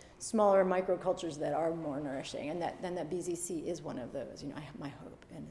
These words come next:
and that's my aim and wish in this world. And the, but the, but we all live with the burden of, ge-,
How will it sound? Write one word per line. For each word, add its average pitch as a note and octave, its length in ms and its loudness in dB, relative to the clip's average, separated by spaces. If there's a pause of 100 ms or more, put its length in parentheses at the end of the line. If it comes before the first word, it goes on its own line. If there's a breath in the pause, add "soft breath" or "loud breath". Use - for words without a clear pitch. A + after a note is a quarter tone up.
(160)
and D#3 100 -12
that's D#3 200 -14
my - 120 -14 (840)
aim D#3+ 240 -10 (320)
and - 240 -10 (680 loud breath)
wish E3+ 220 -4
in C#3+ 140 -2
this C#3 180 -6
world. D3 440 -6 (520 loud breath)
And E3 380 0
the, F#3+ 180 4
but G3 220 0
the, G3+ 160 2
but G#3+ 120 2
we G#3 120 6
all A#3 200 2
live A3+ 200 4
with F#3 120 2
the E3 100 2
burden F3 560 0
of, D3 300 -4 (680 loud breath)
ge-, F#3 240 2